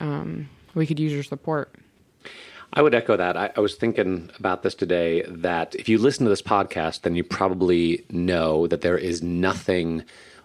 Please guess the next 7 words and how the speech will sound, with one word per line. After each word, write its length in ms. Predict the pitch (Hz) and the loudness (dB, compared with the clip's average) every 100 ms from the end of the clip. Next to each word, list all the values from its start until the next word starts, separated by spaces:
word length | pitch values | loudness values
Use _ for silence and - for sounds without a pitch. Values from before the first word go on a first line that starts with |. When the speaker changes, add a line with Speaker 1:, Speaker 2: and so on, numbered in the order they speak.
| _ | _
Speaker 2:
on 240 | 90 87 85 | -2 -2 -2
earth 420 | 90 85 76 - - | -2 -2 -4 -10 -6
that 220 | 90 - | -4 -2
is 220 | 85 85 | -2 -2
more 560 | 87 90 90 87 85 - | 0 4 4 4 2 0
needed, 680 | 82 80 82 76 71 80 - - - _ - | -2 -2 0 0 -2 -6 -12 -20 -20 _ -4
uh, 300 | 80 73 | -2 0